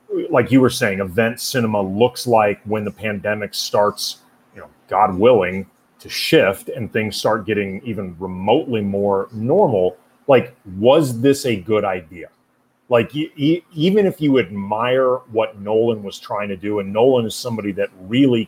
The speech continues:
cares a lot about the theater experience, you know, and there's a lot of directors like that, Tarantino, Paul Thomas Anderson, but, like, this is something he cares a lot about.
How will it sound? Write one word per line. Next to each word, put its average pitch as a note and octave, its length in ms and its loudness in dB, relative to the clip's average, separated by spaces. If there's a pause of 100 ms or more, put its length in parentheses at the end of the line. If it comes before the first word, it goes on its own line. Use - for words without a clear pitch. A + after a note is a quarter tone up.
cares G2+ 640 -4 (380)
a A#2 60 4
lot G2+ 540 0 (460)
about G2+ 380 4 (120)
the G#2+ 80 2
theater G#2 680 2
experience, G#2+ 880 -8
you B2 100 -6
know, G2+ 80 -4
and G2 100 -6
there's G#2 160 -2
a A2+ 40 6
lot C3 220 8
of A2 80 0
directors G2+ 400 -2
like E2+ 160 -10
that, E2 160 -18
Tarantino, G#2 640 -4
Paul G2 200 -2
Thomas F2+ 360 -14
Anderson, A2 560 -6 (440)
but, B2 180 4
like, A#2+ 220 0
this C#3 220 4
is D#3 100 -2
something C#3 260 0
he A#2+ 140 -2
cares B2 420 4
a A2+ 60 2
lot G#2 240 2
about. G2+ 460 2